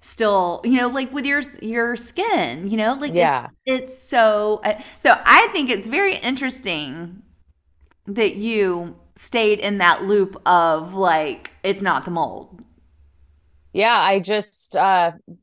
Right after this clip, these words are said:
Speaker 2: I mean, 'cause it, it's so, it was so new. I've never heard of that in my life,
Speaker 1: Yeah.
Speaker 2: you know? So I just thought, "Well, I'm breathing more people," and I was focused on growing my business.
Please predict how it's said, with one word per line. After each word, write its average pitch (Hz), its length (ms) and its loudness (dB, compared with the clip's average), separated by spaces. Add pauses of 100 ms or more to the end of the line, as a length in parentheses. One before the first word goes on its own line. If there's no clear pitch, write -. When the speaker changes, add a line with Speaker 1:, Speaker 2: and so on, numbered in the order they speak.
(100)
Speaker 2:
I 208 60 -6
mean, 247 160 -2
'cause 269 180 -2
it, 247 280 2
it's 254 260 2
so, 254 160 0
it 247 120 0
was 262 180 -4
so 254 180 -4
new. 233 240 -6
I've 254 100 -4
never 226 220 -8
heard 233 200 -6
of 233 60 -8
that 226 180 -2
in 226 100 -6
my 208 160 -4
life, 214 420 -4
Speaker 1:
Yeah. - 80 -8
Speaker 2:
you 190 120 -8
know? 180 420 -6 (100)
So 240 240 0
I 226 180 0
just 247 280 -6
thought, 226 260 -2
"Well, 214 240 0
I'm 214 180 -6
breathing 208 400 -10
more 196 200 -8
people," 202 460 -6
and 196 200 -4 (380)
I 214 140 2
was 233 220 -4
focused - 520 -4
on 190 160 -4
growing 180 320 -4
my 170 100 -8
business. 175 800 -10